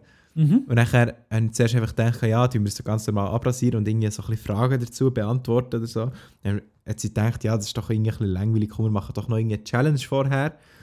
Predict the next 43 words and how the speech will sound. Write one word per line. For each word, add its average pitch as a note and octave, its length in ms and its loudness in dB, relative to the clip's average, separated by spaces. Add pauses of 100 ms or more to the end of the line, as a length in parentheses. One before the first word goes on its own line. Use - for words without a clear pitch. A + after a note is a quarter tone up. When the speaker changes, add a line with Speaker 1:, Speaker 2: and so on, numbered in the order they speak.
(680)
Speaker 2:
Und G#2+ 360 2 (680)
nachher A#2+ 240 2
tun A2+ 180 4
wir G#2+ 100 0
quasi A2 320 2
so, A#2 120 2
ja, A2+ 120 6
der - 100 -4
Verlierer A#2 560 2 (240)
bekommt G#2 580 -6
Haar C3 240 4
abrasiert, D3+ 720 2 (240)
aber A2 180 2 (180)
dass - 260 0
eigentlich A#2+ 240 6 (260)
von A2+ 200 0
Anfang A#2 240 2
an A2 100 0
klar A2+ 260 2
ist, A2+ 160 -2
dass - 140 -8
ich A#2+ 200 2
sie B2 160 2
abrasiert A#2+ 480 0
bekomme. A2+ 380 -2
Also A2 160 -2
wenn A2 140 4
ich A#2 140 2
jetzt B2 220 -4
die - 80 -14
Challenge A#2 380 0
hätte - 280 -4
gewonnen, C#3 520 6 (720)
hätte B2 260 0
ich A2+ 40 4
dann A2+ 200 6
quasi A2 360 2
so A2 80 0
gesagt, G#2+ 340 2
ja, F#2 160 -2
nein, G2 320 2 (600)
ganz G#2 340 0
ehrlich G2+ 320 2